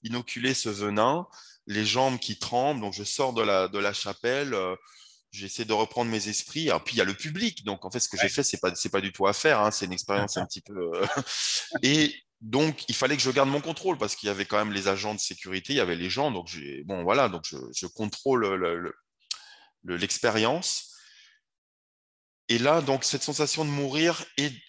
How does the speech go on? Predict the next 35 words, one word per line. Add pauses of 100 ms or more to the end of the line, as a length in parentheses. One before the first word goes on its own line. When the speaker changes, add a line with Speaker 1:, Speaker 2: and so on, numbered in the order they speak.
Speaker 1:
et
là,
il
y
a
un
espace
qui
s'est
ouvert
derrière
le
Christ,
et
là,
j'ai
vu
comme
un
tunnel
de
lumière, (100)
et
je
voyais
les
âmes
qui
montaient,
qui
remontaient
vers
le
monde
lumineux